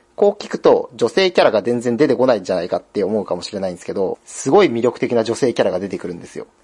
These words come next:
この岩西っていう男に情報提供する情報屋で、モモっていう女の人が出てくるんですけど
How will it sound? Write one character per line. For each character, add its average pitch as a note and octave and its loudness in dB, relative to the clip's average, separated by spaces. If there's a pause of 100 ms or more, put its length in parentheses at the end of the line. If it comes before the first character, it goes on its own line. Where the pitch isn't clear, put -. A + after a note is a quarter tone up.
(840)
こ C#3+ -6
の D#3 0 (120)
岩 F3 4
西 F3+ 0
っ - -14
て - -4
い G2+ -4
う G2+ 0
男 A#2 2
に G2 -2
情 D#3 6
報 D#3+ 4
提 D3+ 0
供 F2+ -4
す - -8
る F#2 -8
情 D#3 6
報 - 2
屋 C3 0
で、 B2 -2 (220)
モ D3+ 2
モ A3 2
っ - -6
て - -4
い G2 -2
う G2+ -2
女 A#2 0
の A2 0
人 - -4
が F#2+ 0
出 F#2 -8
て G2 -2
く F2 -10
る F2+ -6
ん F2+ -6
で E3+ -8
す - -14
け F2+ -6
ど F#2 -4